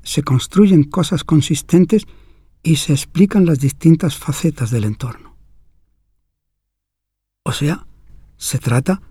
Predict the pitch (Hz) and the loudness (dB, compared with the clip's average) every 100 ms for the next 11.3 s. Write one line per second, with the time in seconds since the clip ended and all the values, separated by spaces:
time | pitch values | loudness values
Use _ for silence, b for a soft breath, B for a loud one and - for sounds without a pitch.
0 | - - _ _ _ - 113 107 113 156 | -20 -20 _ _ _ -8 -6 -2 4 6
1 | 175 147 143 131 135 - 117 - 147 175 | 6 4 4 4 -2 -4 -6 -2 2 2
2 | - 143 120 113 - 139 113 107 113 110 | 2 0 0 -2 -4 -4 -2 -2 -4 -4
3 | 101 - 147 165 - - - _ _ _ | -6 0 2 2 -4 -20 -20 _ _ _
4 | _ _ _ _ _ _ _ _ _ _ | _ _ _ _ _ _ _ _ _ _
5 | _ _ - 156 185 165 - 175 170 165 | _ _ 2 4 4 2 -2 -2 2 4
6 | 165 160 147 175 160 185 - - 165 156 | 6 4 2 2 2 0 -6 2 4 4
7 | 156 156 147 156 143 135 160 147 - 127 | 4 4 2 2 4 4 4 2 -4 -8
8 | b b b - 139 143 b b b - | b b b -2 2 0 b b b -20
9 | _ 131 131 127 160 196 160 - 175 147 | _ 0 2 4 6 4 2 0 0 2
10 | 147 160 143 127 131 139 139 - 147 139 | 4 2 4 4 6 6 4 2 2 2
11 | - 139 - | 0 -12 -14